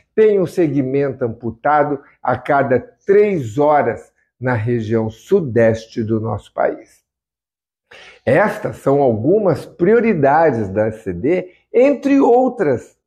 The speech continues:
também, como a de pesquisar a possibilidade da cannabis medicinal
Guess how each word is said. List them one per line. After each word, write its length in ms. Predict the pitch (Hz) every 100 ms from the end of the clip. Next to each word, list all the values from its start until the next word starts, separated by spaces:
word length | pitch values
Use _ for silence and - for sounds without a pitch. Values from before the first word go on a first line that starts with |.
| _
também, 640 | 139 123 131 185 196 131 - _ -
como 220 | 226 220
a 40 |
de 120 | 185
pesquisar 840 | 185 208 202 - 175 135 170 180 160
a 60 | 151
possibilidade 1080 | - - - 143 139 127 117 131 131 117
da 120 | 113 123
cannabis 640 | 117 107 120 147 170 143
medicinal 800 | 131 123 110 - 123 151 220 233